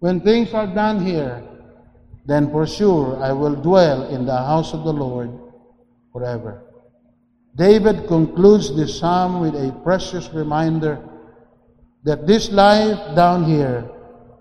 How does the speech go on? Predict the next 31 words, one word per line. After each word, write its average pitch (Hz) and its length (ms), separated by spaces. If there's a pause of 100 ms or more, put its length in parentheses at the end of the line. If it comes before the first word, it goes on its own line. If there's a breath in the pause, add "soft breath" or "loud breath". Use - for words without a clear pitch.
(420)
will 226 640
end 185 480
someday, 147 960 (640)
but 135 180
those 196 300
who 190 80
know 208 160
the 196 160
Lord 185 400 (960)
will 147 160
have 185 240
a 175 100
new, 226 640 (640)
they 165 160
will 156 160
live 208 320
in 190 100
a 180 80
new 208 300
realm 180 720 (1200)
of 139 160
life 165 420
for 147 140
eternity. 139 760 (120)
Friend, 170 340
the 143 100
most 160 280
important 160 500
thing 160 240
we 151 60
must 139 260